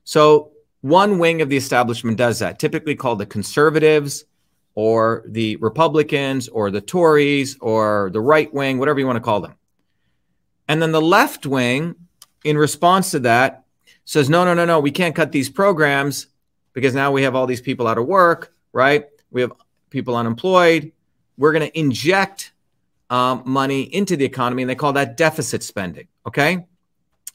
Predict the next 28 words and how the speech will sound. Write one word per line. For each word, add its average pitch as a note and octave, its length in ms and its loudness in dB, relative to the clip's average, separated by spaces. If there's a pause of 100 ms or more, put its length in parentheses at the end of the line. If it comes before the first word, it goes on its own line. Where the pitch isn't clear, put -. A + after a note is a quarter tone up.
(260)
So - 140 -2
you E3+ 140 4
have G3 220 2
these F3+ 280 0
two G#3 560 -2 (560)
sort E3 300 2
of D3 140 0
pistons, D3+ 540 -4 (200)
two, F3+ 400 2 (120)
it's C#3+ 160 -6
a C#3+ 240 4 (220)
sort D#3+ 200 -4
of D3 100 -2
two, E3 460 2 (320)
uh, A#2 800 -2 (640)
uh, G#2 440 -6 (140)
you C3 80 -8
know, B2+ 120 -2
headed C#3 460 -2 (300)
serpent E3+ 400 -2
that G2 140 -8
they G2 100 -6
have, E2+ 180 -8
right? D#3 360 0 (360)
Deficit D#3+ 440 0
spending D3+ 360 -2
or A#2+ 140 2
austerity, G#2+ 560 -4